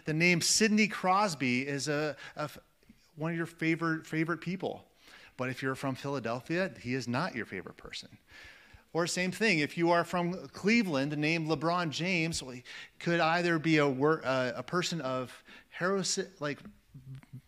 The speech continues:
adoration or disgust. Why would he leave Cleveland for Miami?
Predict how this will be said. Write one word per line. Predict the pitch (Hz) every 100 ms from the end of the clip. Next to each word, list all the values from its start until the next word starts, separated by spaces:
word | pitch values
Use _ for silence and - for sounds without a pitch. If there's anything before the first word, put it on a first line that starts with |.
| _ _ _ _ _ _ _
adoration | 147 175 160 170 175 196 202 202
or | 139 131 127
disgust. | 113 120 - - 117 - -
Why | 110 131 -
would | 190
he | 160 151
leave | 120 120 127 127 117
Cleveland | - 107 117 110 107
for | 92 101
Miami? | 87 85 80 85 87 - -